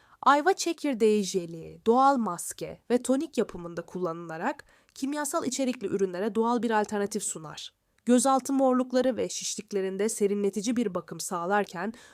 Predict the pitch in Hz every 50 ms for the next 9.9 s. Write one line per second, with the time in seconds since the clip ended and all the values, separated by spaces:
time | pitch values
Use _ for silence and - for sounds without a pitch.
0 | _ 208 190 220 196 254 269 262 - 233 208 190 190 185 175 175 175 180 175 165
1 | 175 165 156 175 151 - - 214 254 254 - - - _ - 226 226 - 240 247
2 | 262 254 254 - 208 196 185 185 180 180 180 180 180 202 208 202 - - 196 190
3 | 196 190 - - - 214 196 196 - 254 247 - - 190 - - 170 170 233 220
4 | 196 196 190 165 175 170 160 160 156 151 151 156 - - - - _ _ _ _
5 | _ _ _ _ _ - 226 233 240 240 247 262 262 294 277 - - 240 247 240
6 | 247 247 254 254 254 247 294 294 262 - - - - 160 175 202 214 _ _ _
7 | _ _ - 196 208 220 226 202 262 262 220 240 233 233 233 247 247 - 214 196
8 | 185 170 165 160 - 165 170 190 220 - - - - 196 196 - - 208 196 214
9 | 240 254 247 - - - - - - 170 156 156 151 151 160 180 196